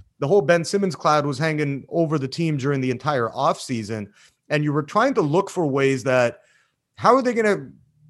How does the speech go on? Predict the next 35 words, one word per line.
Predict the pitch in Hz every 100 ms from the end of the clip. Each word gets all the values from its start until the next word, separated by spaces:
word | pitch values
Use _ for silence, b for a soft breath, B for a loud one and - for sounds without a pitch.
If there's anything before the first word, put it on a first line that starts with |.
| -
make | 170 202
up | 196 185
for |
that | 151 135
talent | - 170 160 117
gap | 101 90
of | 135
not | 160 143
having | 139 160 147
a |
guy | 143 143
who's | 135
a | 123
three-time | 165 170 160 147 131
All-Star | 143 135 147 131 123 b b b -
and | 135
all | 151 139 139
N | 151 147
B | 151
A |
defensive | 135 127 160 147 135
team | 170 147
type | 135 131 - _ _ _ -
talent | 156 175 139 117 _
on | 143 147 143
your | 143 139 127 107 -
roster? | 147 185 214 143 - _ _ _ _ _ _ 160
And | 165 160 135
those | 180 220
questions | - 226 226 196 156 - _
through, | 180 247 226 -
and | 147
again, | 156 214 170 156 _ _ _ _ _ _ _ -
it's | 143
only | 185 175 156 123